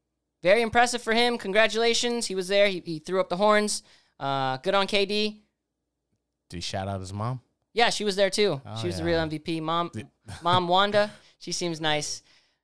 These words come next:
Speaker 1: All right, let's do the injured list. Welcome to the injured list, where we recap recent player injuries as well as players returning from injuries.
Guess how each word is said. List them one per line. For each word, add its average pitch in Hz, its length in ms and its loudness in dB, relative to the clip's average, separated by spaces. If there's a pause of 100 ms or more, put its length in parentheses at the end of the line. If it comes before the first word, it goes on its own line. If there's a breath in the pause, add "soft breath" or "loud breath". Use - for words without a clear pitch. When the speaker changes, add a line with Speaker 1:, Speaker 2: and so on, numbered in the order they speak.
(540)
Speaker 1:
All 190 100 4
right, 180 140 6
let's 185 160 -2
do 196 120 -4
the 175 100 0
injured 143 240 -4
list. 107 200 -10 (1700)
Welcome 277 420 4
to 247 100 -2
the 226 160 2
injured 208 320 2
list, 120 280 -4
where 156 120 2
we 165 100 2
recap 208 420 2
recent 240 360 0
player 233 200 4
injuries 214 440 0
as 170 180 2
well 185 180 6
as 170 140 4
players 190 420 0
returning 196 440 -2
from 180 120 -6
injuries. 196 540 -4